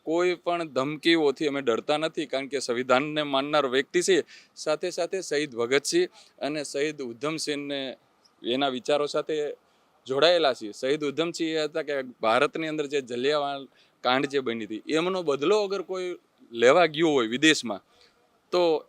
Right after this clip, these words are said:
એ અમારા બાપ હતા, હું એનો વંશજ છું, એટલે કોઈ ધમકીથી ડરતો નથી. સાથે સાથે પાંચસો મહારો જે મહારાષ્ટ્રની અંદર જે આવી જ દબંગગીરી પેશવાઓ ચલાવતા હતા,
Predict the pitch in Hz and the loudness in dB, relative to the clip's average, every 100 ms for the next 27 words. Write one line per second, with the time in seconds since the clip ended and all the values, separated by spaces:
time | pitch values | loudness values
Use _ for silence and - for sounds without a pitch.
0 | - 135 131 131 117 123 131 143 160 135 | 2 4 4 2 4 4 2 -2 -2 -2
1 | 127 117 120 117 117 147 135 - 151 127 | -4 -2 0 0 0 -2 -2 -2 0 0
2 | 131 120 131 113 113 113 131 127 117 110 | -4 -4 -4 -4 -8 -8 -6 -2 -2 0
3 | 143 151 160 143 147 156 156 165 135 - | 0 0 0 0 0 0 0 -2 -4 -6
4 | 135 143 - 180 160 156 196 151 104 _ | -6 -4 -4 2 4 10 10 10 4 _
5 | _ _ 147 151 131 143 151 185 - 190 | _ _ 2 4 4 4 4 2 0 -6
6 | 165 170 143 101 _ _ _ 127 151 135 | -4 2 2 2 _ _ _ 8 10 10
7 | 170 165 156 165 180 180 175 165 143 143 | 6 4 4 6 2 2 -2 0 -2 -2
8 | 160 160 160 151 - 135 156 139 120 110 | -2 -4 -2 -4 0 4 4 4 0 -4